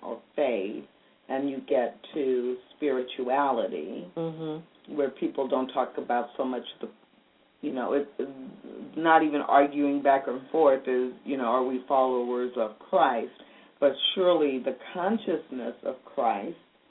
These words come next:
Speaker 1: represents those, represents the consciousness of God, and that Jesus walked that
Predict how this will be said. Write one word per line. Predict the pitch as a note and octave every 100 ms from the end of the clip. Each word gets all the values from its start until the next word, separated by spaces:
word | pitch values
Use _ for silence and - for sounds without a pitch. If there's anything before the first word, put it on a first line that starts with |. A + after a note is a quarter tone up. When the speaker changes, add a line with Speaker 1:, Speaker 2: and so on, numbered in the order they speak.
| _ _ _ -
Speaker 1:
represents | D#3 D3 D3 C#3+ C3 B2 D3 C3+ C3+ B2+ - - - - D#3
those, | D3 C#3+ C#3+ C#3+ D3 - _ _ _ _ _ _ _ _ _ _ _ -
represents | C#3+ C#3+ F3 - D3+ C#3 F3+ D#3 B2+
the | D3+ -
consciousness | C#3+ C#3+ B2 C#3 A#2+ A#2+
of | A#2
God, | D3+ C#3 A2+ G#2+ A#2+ - -
and | C#3 C3+ B2+ B2 - - _ - C#3
that | B2 - - - -
Jesus | C#3+ D#3+ C#3+ B2+ A#2+ - _ _ _ _ _ _ _ _ _ - C3 A#2
walked | D#3+ D3 C#3 - - -
that | C#3 -